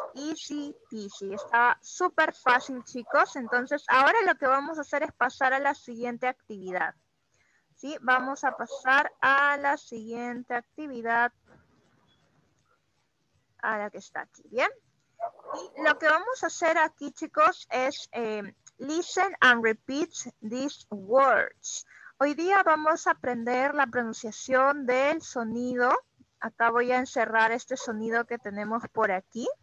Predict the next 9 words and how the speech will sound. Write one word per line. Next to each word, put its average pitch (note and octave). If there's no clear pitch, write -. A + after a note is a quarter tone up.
El B3
sonido D4
de D#4+
la G#3+
B G3+
o G#3+
de G#3+
la G#3+
V D4